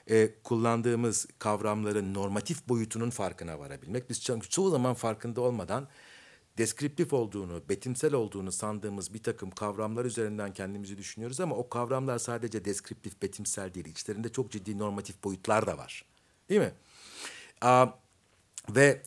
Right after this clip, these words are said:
e, dolayısıyla o kavramlar üzerine düşünmek, mümkünse o kavramların içeriğini bükmek ve o kavramlara yeni anlamlar yükleyebilmek. Çünkü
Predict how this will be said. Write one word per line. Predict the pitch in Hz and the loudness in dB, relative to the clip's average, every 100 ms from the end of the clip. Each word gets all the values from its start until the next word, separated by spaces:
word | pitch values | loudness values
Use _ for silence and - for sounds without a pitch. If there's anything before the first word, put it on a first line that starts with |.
| - | 2
e, | 117 - 117 | 2 2 0
dolayısıyla | 117 131 - 160 | 4 4 6 6
o | 113 - | 6 8
kavramlar | 117 113 139 180 | 8 10 8 8
üzerine | 156 170 170 | 6 6 6
düşünmek, | 160 139 160 160 160 - - - - - | 4 2 2 2 0 -6 -20 -20 -14 -2
mümkünse | 131 160 202 196 | 0 4 6 10
o | 165 160 | 12 12
kavramların | 151 135 135 131 147 160 - | 10 10 8 6 2 0 -2
içeriğini | - 143 131 135 135 113 - _ _ _ _ _ _ 104 | 4 6 8 8 8 6 -2 _ _ _ _ _ _ -6
bükmek | - - 160 - - - _ _ - | 4 4 4 -4 -12 -16 _ _ 4
ve | 135 | 6
o | 131 123 | 6 6
kavramlara | 135 123 120 123 151 | 4 4 2 0 0
yeni | 113 120 | 2 2
anlamlar | 104 101 98 104 107 | 0 0 0 0 0
yükleyebilmek. | 87 - 78 71 135 131 - - | -2 -6 -8 -8 -10 -14 -14 0
Çünkü | 175 175 - | 4 6 4